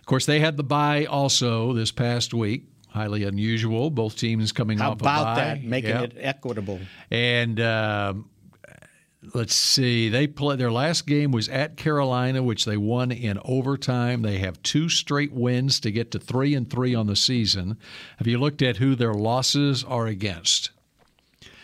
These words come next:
Speaker 1: They lost the season opener at Cincinnati. How are the Bengals doing this year?
Speaker 2: Pretty good.
Speaker 1: They lost to 'em by three points, twenty-seven twenty-four. Their second game,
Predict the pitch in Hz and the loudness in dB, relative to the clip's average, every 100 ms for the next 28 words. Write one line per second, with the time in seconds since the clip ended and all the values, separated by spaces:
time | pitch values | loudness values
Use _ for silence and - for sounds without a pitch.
0 | - - 110 110 120 143 139 - 107 156 | -20 -8 -4 -2 0 0 0 0 2 2
1 | 185 175 165 165 165 165 165 165 135 170 | 2 2 2 2 2 0 -2 0 -2 0
2 | - - 175 170 156 131 113 135 139 127 | 0 0 2 0 0 0 -2 -4 -4 -2
3 | 135 123 127 110 101 - 101 90 92 - | 0 0 0 0 -2 -2 -2 -2 -2 -4
4 | 90 156 170 165 220 135 - - - 104 | -2 -2 0 0 0 -2 -12 -20 -6 -2
5 | 117 127 - 139 123 104 - 127 143 139 | 0 -2 0 0 0 -2 -2 -2 0 0
6 | 113 90 - - 117 113 127 120 117 - | -2 -2 -4 -4 -2 0 0 0 -2 -2
7 | 117 107 113 92 76 - - - - - | -2 -2 -2 -4 -6 -12 -20 -20 -20 -4
8 | 117 110 - 175 185 190 165 165 175 196 | -2 2 4 2 2 -2 0 2 2 2
9 | 202 190 | 2 0